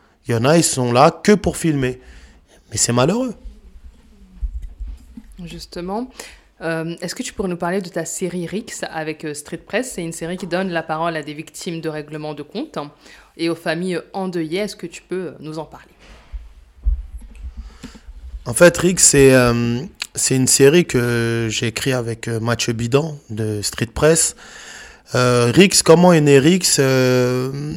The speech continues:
Speaker 1: en deux mille dix-huit, moi, je, quand je sors de prison, je fais une vidéo sur Street Press où je raconte mon histoire, comme, euh, j'ai pu vous la raconter. Et, euh, lorsqu'on sort la vidéo, elle devient virale sur les réseaux sociaux. Donc, au bout d'un mois ou deux, euh,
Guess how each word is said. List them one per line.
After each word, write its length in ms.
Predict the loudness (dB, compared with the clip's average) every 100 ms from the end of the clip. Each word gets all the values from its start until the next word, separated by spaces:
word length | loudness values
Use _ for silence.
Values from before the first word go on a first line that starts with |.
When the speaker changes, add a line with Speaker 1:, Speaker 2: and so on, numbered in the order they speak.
| -8
Speaker 1:
en 120 | -2 0
deux 140 | 2
mille 180 | 2 2
dix-huit, 520 | 0 2 2 0 -2
moi, 200 | -2 0
je, 440 | 0 -2 -2 -4
quand 180 | -4 -2
je 80 | 0
sors 140 | -2
de 100 | -2
prison, 540 | -6 -4 -2 2 0 -2 -10 -20 -20 -20 -6
je 100 | 0
fais 120 | 2
une 100 | 2
vidéo 360 | 0 4 4 4
sur 200 | -4 -6
Street 180 | -8
Press 360 | -8 -4 -2 -2
où 80 | -4
je 80 | -4
raconte 320 | -4 -6 -4
mon 120 | -2
histoire, 420 | -2 -4 -6 -6
comme, 200 | -8 -6
euh, 120 | -6 -8
j'ai 140 | -10
pu 160 | -10 -10
vous 140 | -4
la 100 | 0
raconter. 580 | 0 0 -2 -2 -2 -2 -8 -14 -12 -10 -12 -14 -2
Et, 240 | 4 6
euh, 400 | 6 2 0 0 0
lorsqu'on 300 | 0 0 0
sort 200 | 2 2
la 140 | 2
vidéo, 420 | 0 4 4 6
elle 100 | 4
devient 220 | 2 0 2
virale 300 | 2 2 0
sur 160 | -2
les 100 | -2
réseaux 260 | -2 -4 -8
sociaux. 440 | -8 -8 -8 -10 _ -20 -20 _ -6
Donc, 200 | -2 -2
au 60 |
bout 220 | -2 -2
d'un 220 | 0 0 2
mois 260 | 2 4
ou 100 | 2
deux, 160 | 2 2
euh, 440 | 4 4 4 4